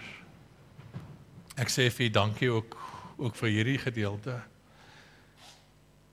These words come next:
En ook vir die, die sonde in Dawid se lewe, Here, dat dit vir ons tot vandag toe nog so baie beteken en leer ook.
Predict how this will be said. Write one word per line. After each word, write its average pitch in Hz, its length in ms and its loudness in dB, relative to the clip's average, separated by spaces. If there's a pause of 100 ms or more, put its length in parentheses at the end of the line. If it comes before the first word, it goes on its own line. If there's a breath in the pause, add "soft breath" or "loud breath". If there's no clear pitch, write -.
(120)
En 139 80 6
ook 139 140 4
vir 147 220 4
die, 123 260 8 (720 loud breath)
die 135 100 6
sonde 160 400 10
in 131 120 8
Dawid 135 400 12
se 160 180 4
lewe, 123 320 6
Here, 120 260 6
dat - 520 2
dit 123 160 2
vir 123 160 4
ons 135 300 6
tot 139 200 4
vandag 113 400 4
toe 151 100 2
nog 120 240 2
so 143 180 -2
baie 113 260 4
beteken 117 500 0
en 110 180 0
leer 113 320 -2
ook. 113 280 -10